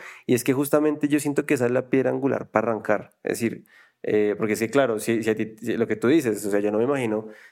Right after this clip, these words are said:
de verdad de, del lugar de un abogado, sobre todo que lleva, entre más tiempo lleves, más complicado decir estas cosas, porque,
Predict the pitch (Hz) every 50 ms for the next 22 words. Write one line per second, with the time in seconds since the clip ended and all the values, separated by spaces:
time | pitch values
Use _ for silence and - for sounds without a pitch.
0 | _ _ - 127 131 131 123 113 104 101 - - 113 117 120 123 127 127 - -
1 | 127 127 123 117 110 113 107 110 107 107 - 110 113 120 120 123 131 139 131 123
2 | 113 127 131 - - 123 123 131 123 120 117 135 147 143 139 120 113 113 120 127
3 | - - 131 120 120 120 117 117 113 - - 139 131 127 143 139 131 139 135 135
4 | 135 139 139 131 - - 143 139 - 143 - - 117 110 110 120 120 120 131 127
5 | 131 113 107 104 117 113 113 - 123 123 120 123 127 131 120 - 131 120 -